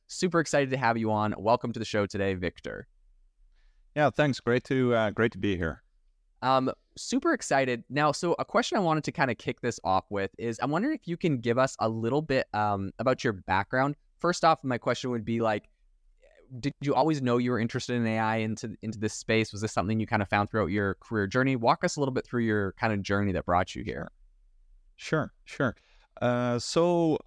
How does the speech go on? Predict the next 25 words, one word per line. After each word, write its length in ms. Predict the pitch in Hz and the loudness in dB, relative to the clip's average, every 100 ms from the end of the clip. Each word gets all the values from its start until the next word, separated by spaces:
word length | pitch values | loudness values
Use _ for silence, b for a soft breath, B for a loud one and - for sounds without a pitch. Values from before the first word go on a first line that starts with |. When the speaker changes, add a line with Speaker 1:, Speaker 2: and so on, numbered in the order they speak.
| _ - | _ -4
Speaker 2:
my 420 | 120 127 127 123 | 0 2 2 2
interest 360 | 120 127 120 | 0 -2 -2
in 80 | 117 | 0
A 100 | 110 | 0
I 240 | 104 104 104 | 0 0 0
and 340 | 92 98 95 | -2 -2 -2
data 180 | 95 95 | -2 -2
science 320 | - 101 95 | -2 -2 -4
started 380 | - 95 98 92 _ _ _ _ _ _ _ _ | -4 -2 0 -2 _ _ _ _ _ _ _ _
probably 240 | 113 160 104 | -6 -2 0
about, 300 | - 107 95 | 2 2 2
like, 180 | 98 | 0
more 180 | 95 117 | 0 2
than 200 | 113 110 - - | 2 0 -4 -4
ten 180 | 113 120 | 0 2
years 240 | 113 123 | 2 2
ago. 300 | 135 151 143 - | 2 0 -2 -4
I 40 | |
was 80 | 117 | -4
Speaker 1:
Okay. 40 | - | 0
Speaker 2:
still 140 | 110 | 0
at 80 | 107 - | -2 -4
university, 720 | 110 107 113 - 113 110 104 - | -2 0 -2 -2 -2 0 0 -4
uh, 440 | 95 92 90 92 | -4 -2 -2 -2
studying 640 | 87 101 98 90 90 90 | -4 -2 0 0 0 -2